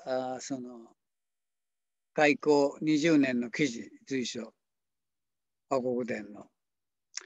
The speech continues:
これは実際にあった歴史的事実を記録したものではなくて、隋の天下統一をたたえて、遥か東海の彼方の未開の地から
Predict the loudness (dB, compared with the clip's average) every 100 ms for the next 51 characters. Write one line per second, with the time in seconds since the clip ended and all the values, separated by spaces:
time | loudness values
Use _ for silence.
0 | _ 2 8 10 10 6 6 8 10 10
1 | 8 6 6 6 4 2 4 6 8 8
2 | 6 4 6 6 2 -8 _ _ _ -2
3 | 4 4 2 4 6 8 6 6 2 -2
4 | 2 0 0 0 4 4 0 _ _ _
5 | _ _ _ 4 8 10 10 8 6 8
6 | 6 6 4 2 4 6 6 6 4 2
7 | 6 6 6 4 8 8 6 0 4 4
8 | 6 2 2 4 4 6 8 8 8 4
9 | 6 4 4 2 4 4 0 _ -4 6
10 | 8 8 6 0 0 4 6 6